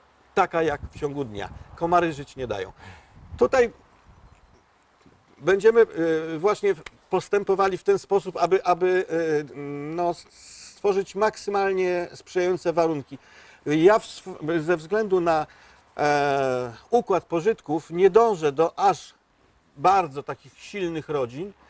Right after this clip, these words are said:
natomiast ci koledzy, którzy,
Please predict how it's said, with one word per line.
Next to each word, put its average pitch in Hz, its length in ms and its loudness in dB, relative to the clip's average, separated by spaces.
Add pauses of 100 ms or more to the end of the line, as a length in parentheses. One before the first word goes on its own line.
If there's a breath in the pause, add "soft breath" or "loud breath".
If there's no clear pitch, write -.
(480 soft breath)
natomiast 175 520 -2 (140)
ci - 160 -14
koledzy, 160 380 2
którzy, 123 640 2